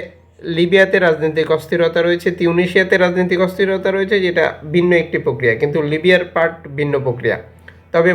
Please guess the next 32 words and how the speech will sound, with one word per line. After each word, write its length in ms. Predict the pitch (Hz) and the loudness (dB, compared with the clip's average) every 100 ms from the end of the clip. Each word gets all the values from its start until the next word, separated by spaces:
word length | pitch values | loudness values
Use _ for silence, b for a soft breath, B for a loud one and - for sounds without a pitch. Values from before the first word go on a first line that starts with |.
| 170 | 4
মরক্কোতে 440 | 165 175 143 165 | 2 2 -2 0
রাজনৈতিক 500 | 180 165 151 156 - - | 2 2 0 -4 -6 -4
কোনো 140 | 160 151 | 0 0
অস্থিরতা 460 | 135 - 160 156 165 | -2 -2 0 0 2
নেই। 120 | 180 - B B B B | 0 0 B B B B
মরক্কোর 420 | 151 156 156 175 165 - | 0 2 4 2 0 -2
স্বাভাবিক 420 | - 165 170 175 175 165 | 0 2 2 0 0 0
রাজনৈতিক 380 | 151 151 147 - | 2 0 -2 -6
পরিস্থিতি, 500 | 156 156 - 175 185 180 180 165 156 | -6 -6 -4 -2 0 -2 -4 -14 0
মরক্কোর 400 | 151 160 - 180 - | 2 2 0 -4 -2
সাথে 240 | 180 185 190 B B B B 151 | 0 2 0 B B B B 0
বর্তমান 380 | 151 170 170 175 180 | 0 2 2 0 0
সময়ে 260 | 180 185 180 | 2 2 2
ফ্রান্স 260 | 170 170 170 - | 0 0 -2 -8
চুক্তি 260 | - - 175 170 | -14 -10 -8 -6
করতে 220 | - 160 | -4 -2
চাচ্ছে, 360 | 170 156 - 180 165 - | 0 -2 0 2 2 0
ইউরোপ 260 | 165 170 170 | -2 -2 2
ইউনিয়নের 380 | 175 175 170 175 151 | 2 2 2 2 2
বাকি 180 | 143 156 | -2 -2
দেশগুলো 300 | 156 156 160 165 | -6 -4 -6 -6
চুক্তি 220 | 160 - 151 | -8 -8 -4
করতে 200 | 156 156 147 | -4 -2 -2
চাচ্ছে 300 | 147 147 160 156 B B B 147 | -2 0 0 0 B B B 0
এবং 120 | 160 156 180 | 2 2 -4
স্পেনের 360 | - 190 185 190 | -4 0 0 2
সাথে 180 | 202 185 175 | 0 2 2
already 280 | 156 165 175 | 2 0 -2
চুক্তি 220 | 180 - 165 | -6 -6 -2
রয়েছে 280 | 151 156 175 - | 0 0 -2 -2
শরণার্থী 440 | 160 147 147 147 139 | 0 0 -2 -2 0
বাধা 180 | 135 | 0